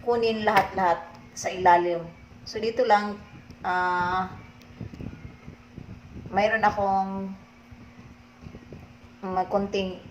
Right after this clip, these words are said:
itinara. Itinira. Ito, oh. Yan. Hindi ko hin-, nilahat-lahat. Yun lang nasa ibabaw,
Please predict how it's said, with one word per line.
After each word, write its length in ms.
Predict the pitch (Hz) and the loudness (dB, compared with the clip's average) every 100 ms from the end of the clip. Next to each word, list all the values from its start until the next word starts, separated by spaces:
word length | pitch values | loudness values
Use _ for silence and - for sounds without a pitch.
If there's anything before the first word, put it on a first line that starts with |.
| - - - 180 | -18 -20 -10 -6
itinara. 520 | 180 170 160 156 - - - - - | -2 0 0 0 -4 -12 -14 -16 -10
Itinira. 600 | 196 226 220 190 160 - - - - - - | -6 0 0 2 -2 -4 -14 -20 -20 -20 -20
Ito, 240 | - - 160 | -18 -8 -8
oh. 280 | - - 190 - - - - - - - | -8 -12 -12 -14 -18 -20 -20 -20 -18 -10
Yan. 320 | 165 156 151 - - - - - - | -8 -8 -10 -14 -18 -20 -18 -18 -12
Hindi 240 | 196 202 202 | -4 -4 -4
ko 120 | 226 | -4
hin-, 200 | 208 185 | -4 -6
nilahat-lahat. 760 | 190 196 190 185 - 180 156 - - - - - - - - - - - - - - - - - - - - | 2 2 4 0 -2 -4 -4 -6 -16 -20 -20 -20 -20 -20 -20 -20 -20 -20 -20 -20 -20 -20 -20 -20 -20 -18 -6
Yun 200 | 190 190 | -4 0
lang 200 | 190 185 | 0 2
nasa 600 | 190 - 180 175 175 185 - - - - - - - - - - - - - - - - - - - - - - - - - - - - - - - | -2 0 0 2 0 -4 -12 -12 -12 -20 -20 -20 -20 -20 -20 -20 -20 -18 -18 -18 -20 -20 -20 -20 -20 -20 -20 -18 -16 -16 -20 -20 -20 -20 -20 -20 -10
ibabaw, 580 | 175 170 160 160 156 | -2 0 0 0 -4